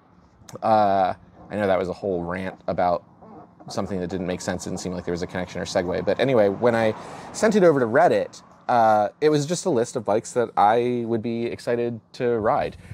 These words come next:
uh, because there's lots of stuff that's out there that's cool, that's neat, that's whatever, um, and I, and I can look at, you know, I can go to a bike meet and, you know, s-, appreciate,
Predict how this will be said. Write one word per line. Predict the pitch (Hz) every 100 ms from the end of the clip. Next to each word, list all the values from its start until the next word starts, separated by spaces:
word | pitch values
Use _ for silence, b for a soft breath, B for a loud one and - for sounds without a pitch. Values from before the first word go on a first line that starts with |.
| B 110
uh, | 110
because | 131 143
there's | 156
lots | 151 220 -
of |
stuff | - 143 160
that's | 95
out | 104 113
there | 104
that's | 92 85
cool, | - 147 143 131
that's | 92 117
neat, | 123 123
that's | 104 -
whatever, | 107 107 147 104 98 b b b -
um, | 104 104 98 95 98 - -
and | 117
I, | 117
and | 107 110
I |
can | 104 95
look | 113 -
at, | 92 110 101
you | 107
know, | 104
I | 101
can | 101
go | 113
to | 120
a | 95
bike | 87 113 110
meet | 101
and, | 95 95 92 _
you | 107
know, | 90
s-, | 87 -
appreciate, | 107 - 156 - 98 90